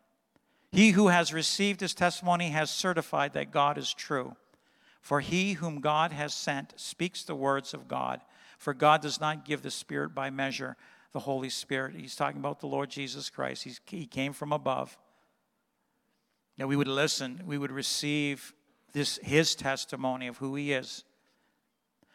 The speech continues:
For he whom God has sent speaks the words of God, for God does not give the Spirit by measure. F-, the Father loves the Son and has given all things into his hand. He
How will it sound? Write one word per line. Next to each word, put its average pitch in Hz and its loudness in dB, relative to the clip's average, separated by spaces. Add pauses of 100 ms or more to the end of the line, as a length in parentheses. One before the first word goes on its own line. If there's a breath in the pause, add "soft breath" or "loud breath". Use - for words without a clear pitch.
(120)
For 156 6
he 208 6
whom 196 2
God 190 2
has 175 0
sent 175 0
speaks - -4
the 170 -4
words 175 -2
of 160 -10
God, 131 -4 (340 soft breath)
for - -4
God 147 4
does 151 -6
not 160 -4
give 143 -4
the 139 -6
Spirit 147 -6
by 143 -2
measure. 139 -4 (400 loud breath)
F-, - -16 (100)
the 156 -2
Father 175 8
loves 156 2
the 185 -4
Son 147 0
and - -6
has 143 -4
given 143 0
all 151 2
things 151 -8
into 147 -12
his 143 -6
hand. 135 -4 (440 soft breath)
He 190 2